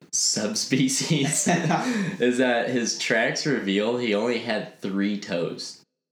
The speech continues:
Speaker 1: Toes.
Speaker 2: Ooh.
Speaker 1: Did I say toast?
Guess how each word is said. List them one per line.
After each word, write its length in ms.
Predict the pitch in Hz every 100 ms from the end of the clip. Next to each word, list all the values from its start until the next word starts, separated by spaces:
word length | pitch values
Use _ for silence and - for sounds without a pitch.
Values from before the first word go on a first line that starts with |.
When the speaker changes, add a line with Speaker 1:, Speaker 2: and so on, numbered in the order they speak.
| _ _ -
Speaker 1:
Toes. 540 | 160 285 180 - -
Speaker 2:
Ooh. 40 | - - - _ _ _ _ _
Speaker 1:
Did 80 | 92
I 20 |
say 160 | 90 95
toast? 560 | - 87 92 - -